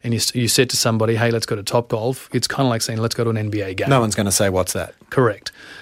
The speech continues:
Speaker 1: Um, so, so we had to work with our American counterparts to, to help them understand that, you know, there's n-, not many people know about Topgolf in Australia. So,
Speaker 2: Yeah.
Speaker 1: so the launch campaign was very much about above-the-line media. Uh, we invested in all the channels that you would normally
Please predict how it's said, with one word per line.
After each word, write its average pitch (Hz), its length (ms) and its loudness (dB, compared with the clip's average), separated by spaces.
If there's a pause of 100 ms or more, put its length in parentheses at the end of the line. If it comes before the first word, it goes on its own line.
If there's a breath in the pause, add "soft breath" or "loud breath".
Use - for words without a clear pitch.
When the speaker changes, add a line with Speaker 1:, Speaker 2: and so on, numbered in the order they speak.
(120 loud breath)
Speaker 1:
Um, 120 280 2
so, 131 580 4
so - 140 2
we 139 140 6
had 170 180 4
to 151 80 2
work 123 340 6
with 123 100 4
our 117 100 4
American 113 360 0
counterparts 113 640 -4
to, 117 280 -2 (240)
to 131 80 -2
help 131 260 0
them 123 160 2
understand 113 640 0
that, 107 160 -8
you 131 100 0
know, 113 240 -2 (200)
there's 135 340 2
n-, 135 220 0
not 151 220 4
many 143 180 6
people 127 240 2
know 123 160 6
about 113 180 0
Topgolf - 460 -4
in 117 80 -6
Australia. 113 500 -6
So, 120 260 4 (140 loud breath)
Speaker 2:
Yeah. 101 180 -2 (120 loud breath)
Speaker 1:
so - 120 4
the 160 80 6
launch 196 280 8
campaign 151 340 4
was 127 140 4
very 131 260 6
much 120 300 4
about 113 180 2
above-the-line 113 580 2
media. 113 480 4 (400 loud breath)
Uh, 113 400 0
we 120 160 4
invested 120 400 4
in 120 120 4
all 123 140 4
the 120 80 0
channels 117 380 0
that 113 120 0
you 117 80 -4
would 113 140 0
normally 123 500 4